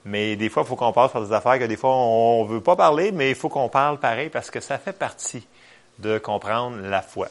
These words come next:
Fait que, euh, donc, foi victorieuse numéro quatre. J'ai marqué comme titre cette fois-là, « Ne pas murmurer ». Ça va aller avec les versets qu'on a là-dedans. Fait que,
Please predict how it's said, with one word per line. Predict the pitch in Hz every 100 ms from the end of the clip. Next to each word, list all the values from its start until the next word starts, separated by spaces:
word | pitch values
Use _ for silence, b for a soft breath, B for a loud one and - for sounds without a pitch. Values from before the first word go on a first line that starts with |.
| -
Fait | 101
que, | 95 92
euh, | 90 90 87 87 87 90 90 92
donc, | 92 92 90
foi | - 135
victorieuse | 117 - 110 120
numéro | 110 101
quatre. | 98 170
J'ai | 131
marqué | 160 - 202
comme | 156 131
titre | 175 -
cette | 135
fois-là, « | 135 156
Ne | 139 139
pas | - 190
murmurer ». | 160 135 131 123 170
Ça | -
va | 113 110
aller | 123
avec | 127
les | 110
versets | 104 101 143 143 b b -
qu'on | 107 120
a | 147 - -
là-dedans. | 107 113 101 95 - -
Fait | 131
que, | 139 180